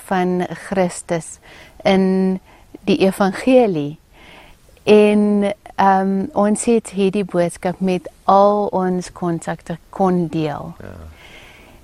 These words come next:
Speaker 1: En dit is net so bevestiging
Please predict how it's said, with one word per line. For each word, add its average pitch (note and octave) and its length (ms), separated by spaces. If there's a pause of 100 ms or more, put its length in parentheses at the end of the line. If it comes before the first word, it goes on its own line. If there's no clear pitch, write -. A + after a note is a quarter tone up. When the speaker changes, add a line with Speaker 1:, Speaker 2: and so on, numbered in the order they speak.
(680)
Speaker 1:
En A3 640 (140)
dit G#3+ 360
is A3+ 160
net A3 340
so B3 320
bevestiging F#3+ 1000